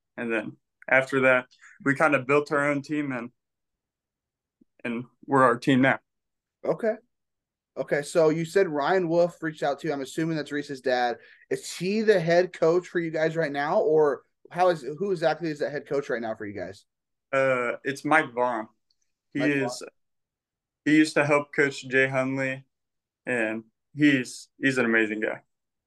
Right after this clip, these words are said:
Speaker 2: Okay, so, you know, with, you know, you, with Mike Vaughn being that head coach, with Reese's dad being your coach there before, what were some of those relationships you've been able to build with different coaches in that Canes Midwest program? You know, those guys,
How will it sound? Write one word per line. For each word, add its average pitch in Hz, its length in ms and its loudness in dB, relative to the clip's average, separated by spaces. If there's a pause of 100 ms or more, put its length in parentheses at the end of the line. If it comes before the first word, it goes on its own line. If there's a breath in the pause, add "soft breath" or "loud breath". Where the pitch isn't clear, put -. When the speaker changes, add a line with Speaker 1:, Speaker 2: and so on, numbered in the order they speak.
(300)
Speaker 2:
Okay, 147 240 -2
so, 147 140 -6
you 160 80 0
know, 160 100 0
with, 202 400 6
you 190 100 -2
know, 180 120 2
you, 151 420 -2
with 147 220 -8
Mike 175 220 2
Vaughn 160 240 0
being 151 220 -2
that 139 140 -4
head 143 180 -6
coach, 147 300 0 (220)
with 139 180 -6
Reese's 147 460 -6
dad 135 280 0
being 143 140 -4
your 135 120 -4
coach 135 260 -4
there 131 160 -4
before, 123 580 -2 (220 soft breath)
what 170 240 4
were 233 100 8
some 220 240 2
of 202 60 -2
those 185 120 2
relationships 156 600 -6
you've 160 120 -6
been 151 80 -6
able 147 220 -2
to 143 80 -4
build 139 480 0 (160 soft breath)
with 143 160 -2
different 160 300 -6
coaches 143 380 -4
in 143 80 -6
that 131 140 -4
Canes 131 260 -8
Midwest 123 340 -4
program? 127 560 -2 (180)
You 135 80 -6
know, 147 160 0
those 160 320 2
guys, 147 420 2